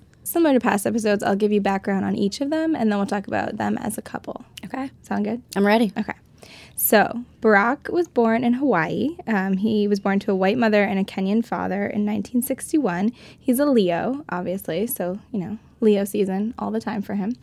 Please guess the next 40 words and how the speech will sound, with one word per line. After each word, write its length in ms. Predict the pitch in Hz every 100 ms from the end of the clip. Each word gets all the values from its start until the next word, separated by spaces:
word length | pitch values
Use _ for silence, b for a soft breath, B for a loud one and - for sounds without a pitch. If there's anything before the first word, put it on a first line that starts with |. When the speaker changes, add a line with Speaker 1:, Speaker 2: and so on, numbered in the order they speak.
| 269
Speaker 2:
I 60 | 165
like 180 | 160 -
it. 160 | 262 - -
Speaker 1:
Um, 540 | 214 196 190 185 202 226 - - - - - -
but 360 | 233 208 -
right 200 | 220 226
after 180 | 247 277
he 80 | 277
was 100 | 247
born, 420 | 220 208 202 208 -
he 320 | - 214 208
and 80 | 214
his 140 | 214
mom 280 | 202 196 196
moved 200 | 190 190
to 80 | -
Seattle 460 | - 180 170 180
for 200 | 180 185
a 60 | 180
year, 440 | 175 147 151 240 -
and 160 | 185
then 100 | 185
his 140 | 196 208
parents 240 | 202 196
got 140 | 202 196
divorced, 680 | 202 190 180 175 - - -
um, 400 | 196 - - 220 - _ _ -
like, 180 | 202 220
when 80 |
he 80 | 208
was 140 | 185 -
three. 500 | - 196 190 226 269 B B B -
And 180 | 202
he 120 | 220 226
really 200 | 240 240
only 200 | 226 214
met 140 | 202
his 140 | 196 -
father 280 | 185 185
once 400 | 180 175 185 -